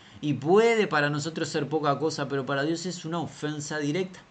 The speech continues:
Lo que sucede y debe de ser recibido es que Dios nos cuenta quién Él es, cuáles son sus características, qué le distingue.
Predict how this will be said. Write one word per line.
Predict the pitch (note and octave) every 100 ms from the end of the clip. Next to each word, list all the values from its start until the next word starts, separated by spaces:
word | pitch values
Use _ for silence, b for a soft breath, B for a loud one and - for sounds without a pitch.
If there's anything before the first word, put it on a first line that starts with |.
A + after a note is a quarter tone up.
| _ _ B B B B2
Lo | C3+ E3 E3
que | E3
sucede | D3 D3 C#3 - A3+ G#3+ F3
y | C#3+
debe | B2+ F#3+ G3+ F#3
de | D3+
ser | B2 D3
recibido | D3+ D3+ D3 D3 C#3+
es | C3
que | - F3 D#3
Dios | C#3 E3+ G3+ A#3+ A3
nos | E3+ B2+
cuenta | - D3+ C3 A2+ G#2 - B -
quién | D#3+ E3
Él | D3 C3
es, | C3 -
cuáles | - F3+ F#3
son | F#3
sus | F#3 E3+ -
características, | - C#3+ C#3+ C#3 D3 C#3+ F3+ F3 A2 - - - B B -
qué | F3+
le | F#3 F#3+
distingue. | F3 E3 - G3 F3 A#2+ G2